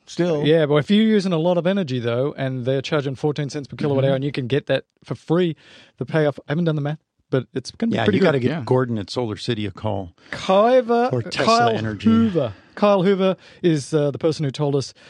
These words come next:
Speaker 2: he's a Patreon subscriber, he's a Model three reservation holder, and Patreon subscribers are pa-, patrons, not Patreons. It's like saying,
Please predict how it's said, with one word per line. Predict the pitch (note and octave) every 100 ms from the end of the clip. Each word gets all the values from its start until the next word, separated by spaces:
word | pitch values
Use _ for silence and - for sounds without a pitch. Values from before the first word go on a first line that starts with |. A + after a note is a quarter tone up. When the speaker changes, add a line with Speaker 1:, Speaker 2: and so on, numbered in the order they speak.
| - -
Speaker 2:
he's | C#3+
a | B2+
Patreon | F3 F3 F#3 E3
subscriber, | D#3 - E3+ E3 E3+ _ _
he's | - C3+ A#2+
a | C3
Model | C#3 D#3+
three | - E3+
reservation | E3 D3 D#3 E3
holder, | C#3 D#3 D#3 - - -
and | D3 D3 D3 B2+ _ _ -
Patreon | F3 F3+ D#3+
subscribers | D3 - E3 D#3+ E3 D3+ - -
are | D3 D3+ C#3 _ _ -
pa-, | G3 G#3 -
patrons, | - A3 - C#3 -
not | D#3+ E3 - _
Patreons. | - F3 - B2+ A2+
It's | -
like | C#3+ C3
saying, | - E3 D3+ D3